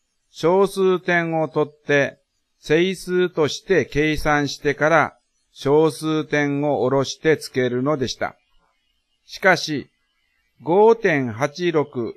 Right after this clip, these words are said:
引く三点五を、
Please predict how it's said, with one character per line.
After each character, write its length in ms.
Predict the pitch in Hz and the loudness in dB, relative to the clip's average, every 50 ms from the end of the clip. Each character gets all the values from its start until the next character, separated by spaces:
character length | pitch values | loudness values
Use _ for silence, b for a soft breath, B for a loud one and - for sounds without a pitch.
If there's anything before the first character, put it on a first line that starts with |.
| _ - | _ -14
引 140 | - 165 - | -14 -14 -10
く 340 | - - 160 123 - - _ _ _ | -6 -4 -2 -2 -4 -6 _ _ _
三 440 | - - - 156 165 175 180 180 151 | -16 -8 -2 0 0 0 -2 -4 -8
点 420 | _ - 143 127 120 113 110 107 | _ -4 -4 -2 -2 -4 -8 -6
五 400 | 107 127 143 143 135 113 - - - _ _ _ _ _ _ - | -2 0 2 2 2 0 -2 -6 -12 _ _ _ _ _ _ -6
を、 240 | 123 139 156 151 - | -2 0 0 0 -2